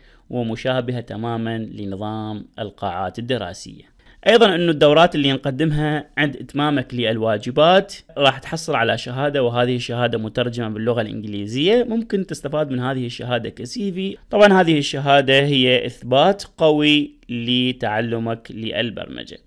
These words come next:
وطبعًا القليل جدًا من الدورات اللي على اليوتيوب اللي تقدم شهادة. ما الذي سنتعلمه خلال هذه الدورة؟ طبعًا راح نتعلم على، آه، أربعة محاور مهمة. المحور الأول اللي هو لغة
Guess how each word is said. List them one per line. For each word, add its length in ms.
وطبعًا 460
القليل 420
جدًا 320
من 140
الدورات 440
اللي 160
على 120
اليوتيوب 640
اللي 220
تقدم 720
شهادة. 680
ما 100
الذي 260
سنتعلمه 720
خلال 320
هذه 220
الدورة؟ 340
طبعًا 240
راح 180
نتعلم 480
على، 520
آه، 240
أربعة 380
محاور 800
مهمة. 560
المحور 380
الأول 360
اللي 140
هو 200
لغة 280